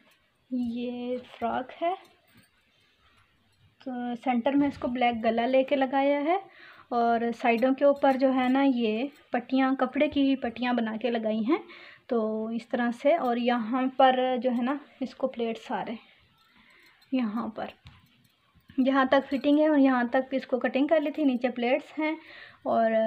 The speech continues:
ये वाली जो पट्टी आ रही है, पहले ये वाली पूरी यूँ लगाई, फिर दोबारा ये वाली और फिर इसे अंदर से दोबारा यूँ करके लगाया है यहाँ पर। और इस तरह भी same इस तरह की designing है,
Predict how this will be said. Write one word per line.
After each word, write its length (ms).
ये 140
वाली 220
जो 100
पट्टी 300
आ 80
रही 120
है, 60
पहले 240
ये 140
वाली 200
पूरी 240
यूँ 220
लगाई, 340
फिर 280
दोबारा 360
ये 140
वाली 340
और 220
फिर 140
इसे 180
अंदर 220
से 160
दोबारा 200
यूँ 160
करके 280
लगाया 340
है 160
यहाँ 340
पर। 280
और 300
इस 240
तरह 180
भी 140
same 280
इस 160
तरह 220
की 260
designing 580
है, 120